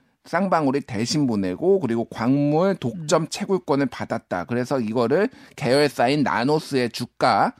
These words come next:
Speaker 1: 어, 부양에 이용을 했다. 요런 그 이제 혐의예요.
Speaker 2: 그러니까
Speaker 1: 그래서
Speaker 2: 스마트팜 사업이라는 거를 이제 경기도가 북한이랑 같이 하는데
Speaker 1: 예.
Speaker 2: 그 대금을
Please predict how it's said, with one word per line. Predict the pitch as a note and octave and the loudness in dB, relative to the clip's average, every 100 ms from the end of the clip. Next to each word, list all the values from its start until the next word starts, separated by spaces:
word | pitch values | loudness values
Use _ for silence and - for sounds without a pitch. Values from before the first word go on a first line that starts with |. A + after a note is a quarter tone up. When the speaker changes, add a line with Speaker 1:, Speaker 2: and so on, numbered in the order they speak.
| _ _ - | _ _ -8
Speaker 1:
어, | G2 G2+ | -4 -4
부양에 | - C#3 D#3 C3+ E3+ | 0 4 4 4 2
이용을 | B2 C3 C#3+ C3 | 4 4 4 2
했다. | D#3+ A#2+ A2 | 0 0 2
요런 | C#3+ F#3 F#3+ F3 | 4 4 2 0
그 | B2 A2 | -2 0
이제 | A#2+ G2 F#2 F#2 G2 | 0 -2 -2 -4 -4
혐의예요. | F#3 A3+ G3+ A2 F2+ | -2 0 0 0 0
Speaker 2:
그러니까 | F3+ C3 | 0 0
Speaker 1:
그래서 | G2 - | -2 0
Speaker 2:
스마트팜 | C#4 D#4 - - A#3+ B3+ A3+ - - | 2 2 0 0 0 0 -6 -10 -4
사업이라는 | A3 G#3+ G3 F3+ E3 D#3+ | 0 2 2 0 0 -2
거를 | D#3 D#3+ D#3 | -2 -2 -2
이제 | - | -4
경기도가 | D3 D3 D3 D3+ C#3+ | -4 -4 -4 -4 -4
북한이랑 | - - D3+ C3 | -6 -8 -6 -6
같이 | A#2+ D#3 | -6 -4
하는데 | D#3+ C3 D3 B2 | -4 -4 -4 -2
Speaker 1:
예. | G2+ D#2+ E2+ | -2 -4 -2
Speaker 2:
그 | G#3+ A#3 | 2 2
대금을 | F3+ D#3 E3+ G3+ B3 | 2 2 2 2 0